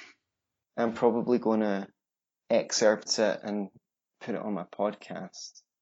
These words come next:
Uh, how are you guys doing?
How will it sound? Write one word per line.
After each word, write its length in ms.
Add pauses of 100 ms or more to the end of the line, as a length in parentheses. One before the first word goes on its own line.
(1900)
Uh, 420 (1300)
how 280
are 80
you 180
guys 380
doing? 340